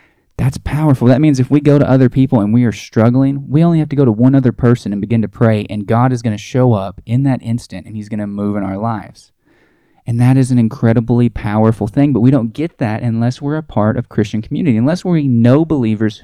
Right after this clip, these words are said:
who we can call upon and who we can rely on, we're not gonna have the opportunity to go in prayer in that way. And that's just a sad fact of life that many Christians are living in, is that they don't have these Christian relationships. They say they believe in God.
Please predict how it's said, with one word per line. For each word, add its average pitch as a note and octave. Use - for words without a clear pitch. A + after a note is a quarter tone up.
who C#3+
we D3+
can B2+
call G2+
upon G2+
and F#2+
who C3
we C3
can A2
rely A2
on, F#2+
we're A#2+
not B2+
gonna B2+
have B2
the A#2
opportunity A2
to G#2
go G#2
in G2
prayer A#2
in A#2
that G#2+
way. B2
And A#2+
that's B2+
just C3+
a A#2
sad B2
fact C#3
of G#2+
life B2+
that -
many A#2+
Christians A#2+
are G2+
living E3
in, A2+
is G#2+
that A2
they B2+
don't C#3+
have C3
these C3
Christian B2+
relationships. A2
They B2
say C#3+
they D3
believe C#3+
in C#3+
God. G2+